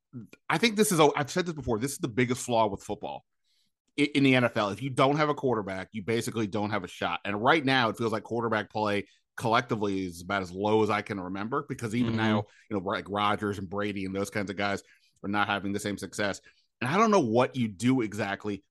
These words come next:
Speaker 1: which is why I think the Ehlinger thing is interesting. I've, like you said, who knows if it'll work? But, like, or I guess I should say, like, look what's going on with the Giants. I think they're doing, their coaching staff must be off the charts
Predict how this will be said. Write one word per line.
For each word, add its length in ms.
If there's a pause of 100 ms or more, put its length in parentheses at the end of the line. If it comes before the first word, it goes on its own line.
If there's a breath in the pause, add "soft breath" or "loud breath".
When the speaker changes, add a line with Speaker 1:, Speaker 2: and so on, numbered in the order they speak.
Speaker 1:
which 120
is 100
why 360
I 60
think 180
the 80
Ehlinger 520
thing 300 (720)
is 120
interesting. 380
I've, 300
like 200
you 40
said, 320
who 140
knows 240
if 80
it'll 240
work? 300 (840)
But, 320
like, 260 (100)
or 120
I 60
guess 280
I 60
should 180
say, 80
like, 140
look 180
what's 140
going 180
on 60
with 100
the 60
Giants. 600 (840 loud breath)
I 60
think 180
they're 160
doing, 260
their 140
coaching 320
staff 260
must 220
be 280
off 200
the 80
charts 460